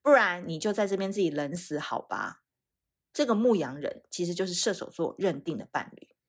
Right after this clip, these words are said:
但如果你有翘臀是更好，<laughs> 就外表还是要性感的，正妹那种。所以射手座其实是很难看穿的。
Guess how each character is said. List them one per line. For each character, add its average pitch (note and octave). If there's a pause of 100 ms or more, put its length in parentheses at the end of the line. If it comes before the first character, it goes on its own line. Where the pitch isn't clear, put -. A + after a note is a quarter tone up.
(200)
但 D4+
如 C4+
果 A#3
你 G3
有 G3
翘 G3
臀 C3+
是 -
更 C3+
好， - (600)
<laughs> -
就 C4+
外 C4+
表 F#3
还 E3
是 F3
要 G3+
性 G#3
感 -
的， - (320)
正 F#3+
妹 D#3+
那 D3
种。 - (1200)
所 -
以 A4+
射 A#4
手 B3
座 B3
其 G#3+
实 G3+
是 C#4+
很 F3+
难 C3+
看 D#3+
穿 C3+
的。 -